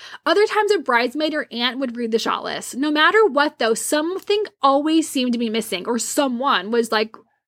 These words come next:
out somewhere. So as time went on, I came up with my own system. Here's how it goes. Like, really, again, if you're a wedding photographer, totally feel free to steal this idea. It has been so freaking great for me. And I've, like,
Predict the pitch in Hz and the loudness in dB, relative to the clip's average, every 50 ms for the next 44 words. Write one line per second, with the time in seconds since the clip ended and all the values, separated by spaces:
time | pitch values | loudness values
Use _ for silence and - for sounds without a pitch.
0 | _ _ _ _ _ _ - 214 226 226 - - - 190 190 180 139 92 - - | _ _ _ _ _ _ 4 4 4 4 2 -2 -8 -10 -10 -10 -14 -14 -18 -20
1 | _ - - - - - - _ - 359 359 359 320 - 330 330 320 349 403 427 | _ -20 -20 -18 -16 -18 -14 _ 2 4 4 4 2 2 2 2 2 2 2 2
2 | 403 311 226 202 214 254 320 320 - _ _ _ _ _ _ _ _ _ - _ | 2 4 4 4 2 2 0 -4 -10 _ _ _ _ _ _ _ _ _ -20 _
3 | _ _ - 220 - 302 294 285 294 285 302 285 277 277 - 330 311 - 247 170 | _ _ -6 -2 -2 -2 -2 -2 -2 -2 0 0 -2 0 -2 -2 -4 -2 -6 -6
4 | 196 - _ _ - - - - - 339 349 330 330 339 320 302 285 262 214 165 | -6 -14 _ _ -20 -20 -20 -4 0 2 2 4 4 4 4 4 2 2 0 0
5 | 202 - - - _ - - - - - - - - - - 277 294 240 - 240 | -2 -8 -10 -18 _ -20 -20 -20 -20 -20 -18 -18 -18 -6 -2 -2 -2 -2 -2 -6
6 | 247 269 294 285 277 254 226 196 - - 247 262 269 233 208 - 220 247 - 262 | -2 2 4 4 6 4 4 2 0 -2 0 4 4 4 4 2 0 -2 0 2
7 | 269 302 311 294 277 269 294 294 285 277 302 277 269 277 262 277 269 262 254 - | 4 4 4 4 2 2 0 0 0 4 4 4 4 2 2 2 2 2 2 -4
8 | - 277 262 269 277 285 277 - 269 269 262 - 208 233 233 - 240 226 214 220 | -4 -4 -4 -2 -2 -4 -2 -2 -2 -2 0 0 2 2 2 2 2 0 0 2
9 | 233 214 214 214 254 254 254 262 262 240 - 240 240 254 294 247 233 254 247 247 | 2 2 2 2 2 0 2 4 2 2 2 2 2 2 0 2 2 2 2 2
10 | 240 - - - 240 233 220 247 233 233 240 240 220 208 185 180 - 208 196 185 | -2 -2 0 2 2 2 2 2 0 0 0 0 0 0 0 0 -4 -4 -2 -2
11 | 190 180 208 214 233 220 214 - _ _ _ _ _ 247 262 240 - | -2 0 2 0 0 0 -6 -14 _ _ _ _ _ 0 0 0 0